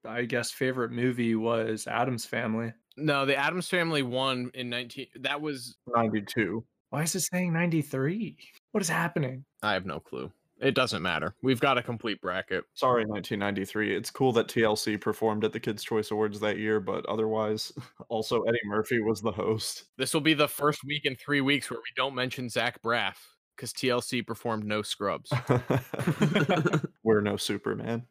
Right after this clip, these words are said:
Speaker 2: We've got the, a Jim Carrey face-off. We've got the, what is this, nineteen ninety-six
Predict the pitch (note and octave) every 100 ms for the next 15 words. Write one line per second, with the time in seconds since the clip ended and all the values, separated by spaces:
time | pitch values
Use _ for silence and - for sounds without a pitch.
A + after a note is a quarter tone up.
0 | - C#3+ D3 F#3+ F3+ D#3 C#3+ C3+ B2+ C3
1 | D#3+ F3 E3 D#3+ C3 - B2+ B2+ - E2+
2 | D2 - - C#3 C3 D#3 C#3+ C3+ B2 C3+
3 | C3 B2 A#2 - - B2 B2 A2 G#2 G#2
4 | B2+ C3 D#3 - E3+ D3+ C#3+ C#3+ C#3+ B2+
5 | - C3+ D3 - -